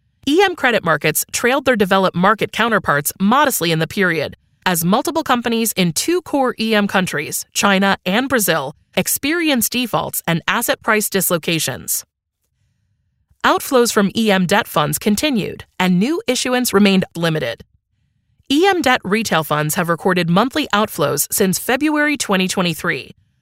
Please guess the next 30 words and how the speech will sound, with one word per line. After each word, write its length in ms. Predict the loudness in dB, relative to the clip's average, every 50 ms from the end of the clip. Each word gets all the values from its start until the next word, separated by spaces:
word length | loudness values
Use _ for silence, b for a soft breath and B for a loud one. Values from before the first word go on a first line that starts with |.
| _ _ _ _ _
While 240 | 2 4 4 4
year-to-date 560 | 2 0 0 -2 0 0 0 0 0 0 0 -4
E 160 | -4 0 2 2
M 120 | 2 2
high-yield 560 | 2 0 2 2 2 2 2 0 0 0 0 0
bond 280 | 0 0 2 0 0 0
issuance 480 | -2 -2 0 -2 -2 -2 -4 -4 -4
is 160 | -4 -2 0
at 160 | 0 0 0 -2
its 180 | -2 -4 -4
lowest 400 | -2 0 0 2 2 0 0 0
level 260 | 0 2 2 2 2
in 80 | 2 2
over 220 | 0 0 0 0
a 80 | 0 0
decade, 540 | 2 2 0 0 0 -4 -6 -6 -8 -12 -16 _ _ _ _ _ _ -20 _ _ _ -2
activity 460 | -2 0 -2 -2 0 0 -2 -2 0
increased 480 | 0 -2 -2 -2 -2 -2 0 0 0 2
modestly 540 | 2 4 4 4 2 0 0 -2 0 0 0
in 140 | 0 -2
June 380 | -2 0 0 0 0 -2 -4 -8 -12 _ _ _
following 440 | 0 2 4 4 4 2 -2 -4 -4
a 80 | -4
period 440 | -4 -2 -2 0 2 2 2 2 2 2
of 160 | 0 -2 -2 0
relative 560 | 0 2 2 2 2 0 0 0 -2 -2 0
stability 520 | -2 -2 0 0 2 2 2 0 0 -2
in 80 | -2 -2
financial 440 | 0 0 0 0 0 0 0 0 0
markets. 600 | 2 2 2 2 0 -4 -8 -6 -6 -8 -8 -8